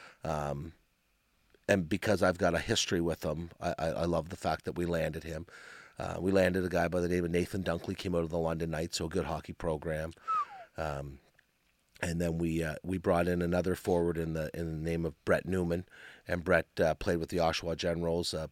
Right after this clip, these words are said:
played the last two seasons, uh, year and a half pro. So he's, uh, he's, he's a good high-end recruit for us. Uh, we landed, uh, two defensemen in Dennis Busby out of, uh, Flint,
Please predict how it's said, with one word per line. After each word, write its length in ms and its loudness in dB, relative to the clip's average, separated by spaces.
played 220 4
the 60 0
last 260 6
two 140 -6
seasons, 580 -2
uh, 220 -2
year 180 6
and 80 8
a 40 6
half 340 2
pro. 400 6
So 280 4
he's, 360 0
uh, 160 4
he's, 300 -2
he's 220 -2
a 40 4
good 300 4
high-end 440 4
recruit 340 0
for 220 0
us. 240 -6
Uh, 240 0
we 140 2
landed, 460 4
uh, 180 2
two 180 2
defensemen 600 0
in 100 0
Dennis 320 0
Busby 560 -2
out 180 -2
of, 240 -6
uh, 140 -2
Flint, 500 -2